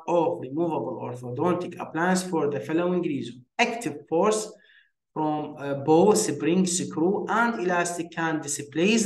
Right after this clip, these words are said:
the appliance and make it ill-fitting. ذني الحبشكلات اللي قلناهن كلهن اللي هن يسببن حركة بالأسنان، هن يحاولن إنه يخلع عن الأبلاينس من الماوث. A loose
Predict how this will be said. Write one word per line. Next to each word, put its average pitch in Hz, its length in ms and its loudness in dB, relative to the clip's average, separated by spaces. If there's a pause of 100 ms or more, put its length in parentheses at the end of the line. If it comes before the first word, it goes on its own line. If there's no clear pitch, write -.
the 190 140 4
appliance 139 480 -4 (160)
and 143 100 -2 (160)
make 160 140 0 (160)
it 165 80 -2 (540)
ill-fitting. 165 600 4 (920)
ذني 185 280 6
الحبشكلات 156 840 2
اللي 143 160 -4
قلناهن 139 560 -2
كلهن 123 400 -2
اللي 131 320 -4
هن 143 200 2
يسببن 175 640 2
حركة 143 400 0
بالأسنان، 123 680 -8 (320)
هن 202 200 2
يحاولن 214 640 4
إنه 175 300 0
يخلع 170 340 0
عن 185 200 0
الأبلاينس 175 720 0
من 135 140 -4
الماوث. 120 380 -8 (760)
A 165 40 4
loose 240 400 6